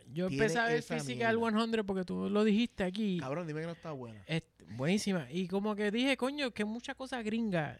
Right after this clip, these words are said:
Speaker 1: en general veo.
Speaker 2: Por eso es que yo veo esas pendejadas.
Speaker 1: Porque Ted
Speaker 2: Y la,
Speaker 1: Lasso
Speaker 2: y
Speaker 1: yo
Speaker 2: la
Speaker 1: no lo
Speaker 2: producción,
Speaker 1: considero gringo. Ah,
Speaker 2: hablando
Speaker 1: que lo
Speaker 2: de
Speaker 1: es.
Speaker 2: la producción de esa serie que tú
Speaker 1: Oh,
Speaker 2: dices.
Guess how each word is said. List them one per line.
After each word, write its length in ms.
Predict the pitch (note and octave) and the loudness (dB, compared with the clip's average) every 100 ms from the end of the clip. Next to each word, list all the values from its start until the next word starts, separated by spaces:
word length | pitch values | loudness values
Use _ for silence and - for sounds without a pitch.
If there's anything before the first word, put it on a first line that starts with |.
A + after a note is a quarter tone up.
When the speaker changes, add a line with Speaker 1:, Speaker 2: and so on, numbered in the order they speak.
| - | -10
Speaker 1:
en 200 | E3+ E3+ | -8 -4
general 480 | E3 D#3+ D#3+ F#3 E3 | -4 -2 -2 -2 0
veo. 420 | D3 D#3 B2 C3 _ _ D#3 - _ - - | -2 -2 -4 -10 _ _ -20 -20 _ -20 -6
Speaker 2:
Por 160 | D3 C3+ | -4 -2
eso 160 | - | -4
es 60 | - | -6
que 100 | C#3 | -4
yo 120 | C3+ | -2
veo 80 | C3 | -4
esas 220 | C#3+ C#3 | -6 -8
pendejadas. 540 | D3 D3 D3 D3 A3 | -8 -6 -4 -2 -2
Speaker 1:
Porque 260 | C4 F#3+ G3 | -2 0 2
Ted 180 | G3+ G3+ | 6 8
Speaker 2:
Y 40 | |
la, 140 | A3 C#4 | 10 10
Speaker 1:
Lasso 180 | A3 A#3 | 10 8
Speaker 2:
y 40 | |
Speaker 1:
yo 60 | G#3+ | 8
Speaker 2:
la 60 | |
Speaker 1:
no 60 | G#3 | 8
lo 60 | G#3 | 8
Speaker 2:
producción, 300 | B3+ B3+ B3 | 6 10 10
Speaker 1:
considero 200 | B3 G3+ | 10 8
gringo. 420 | F#3+ G3+ C3+ C#3+ | 6 4 0 2
Ah, 100 | D#3+ | 4
Speaker 2:
hablando 280 | F3+ G#3+ G#3 | 6 8 10
Speaker 1:
que 100 | A#3+ | 10
lo 40 | B3 | 8
Speaker 2:
de 40 | |
Speaker 1:
es. 20 | |
Speaker 2:
la 100 | A#3+ | 6
producción 540 | A#3+ A3 A3 - A3 A3 | 6 4 2 0 -2 2
de 220 | G#3+ G#3 | 2 2
esa 200 | - G3+ | 0 -6
serie 200 | G3+ F#3+ | -6 -6
que 100 | F3+ | -6
tú 80 | F3 | -2
Speaker 1:
Oh, 100 | |
Speaker 2:
dices. 60 | D#3 | -2